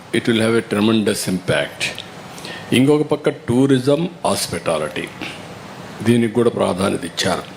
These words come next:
నేను ఎప్పటి నుంచో మాట్లాడుతున్నాను, భవిష్యత్తులో ఎంప్లాయ్‌మెంట్ క్రియేట్ చేయాలంటే టూరిజం ఉండాలి, టూరిజాన్ని ప్రమోట్ చేయాలి. హాస్పిటాలిటీకి భారతదేశం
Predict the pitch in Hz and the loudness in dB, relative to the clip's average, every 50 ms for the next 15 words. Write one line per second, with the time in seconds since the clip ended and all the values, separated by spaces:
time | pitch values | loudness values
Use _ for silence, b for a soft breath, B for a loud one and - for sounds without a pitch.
0 | - - - - - - - - - - - - - 110 110 107 110 104 - - | -18 -18 -18 -18 -18 -18 -18 -18 -18 -18 -10 -2 0 2 2 2 2 0 0 0
1 | 117 120 120 117 - 120 117 117 110 107 - 107 107 104 104 - - 107 104 101 | 2 2 2 4 4 2 4 4 0 0 2 0 0 0 0 -2 -4 -2 -2 0
2 | 104 110 131 - - - - - - - - - - - - - 98 104 113 127 | 0 0 -2 -2 -6 -12 -18 -18 -18 -20 -20 -20 -20 -16 -8 -2 2 4 4 4
3 | 139 135 - 156 143 - - 143 143 135 127 113 110 110 - 123 123 123 123 127 | 4 4 2 0 0 0 2 2 4 4 4 4 2 2 2 2 4 4 4 2
4 | 113 - - - 113 110 110 107 107 - - 117 110 110 113 113 117 110 - - | 0 -2 -2 0 2 2 2 2 0 0 0 2 2 2 2 0 0 -2 2 2
5 | 110 110 110 107 95 101 98 98 98 92 98 98 98 107 143 202 - - - - | 4 4 4 4 2 2 2 2 4 4 4 4 4 2 0 -2 -4 -10 -18 -20
6 | - - - - - - - - - - - - - - - 127 123 123 123 120 | -20 -20 -20 -20 -20 -20 -18 -18 -18 -18 -18 -18 -10 -2 2 2 4 4 6 6
7 | 120 120 113 110 - 110 104 104 110 101 - - - 101 101 95 98 98 107 147 | 6 4 4 2 0 0 2 4 2 2 2 0 -2 -2 0 0 0 0 0 0
8 | 175 - - - - - - - - - - - 107 110 120 127 123 - - 135 | 0 -4 -8 -16 -18 -18 -18 -16 -16 -14 -6 0 2 4 4 4 2 0 -2 0
9 | 123 - 127 123 123 117 113 - 113 110 - 113 107 98 92 92 - - - - | 2 4 4 4 2 0 0 -2 -2 0 2 2 2 2 0 -2 -6 -10 -16 -18
10 | - - - - - - - - - - - 92 104 110 117 120 123 120 117 113 | -20 -20 -20 -20 -18 -18 -18 -18 -18 -8 0 2 4 4 6 4 4 2 2 0
11 | 113 110 110 - 123 101 | 0 0 0 0 -4 -4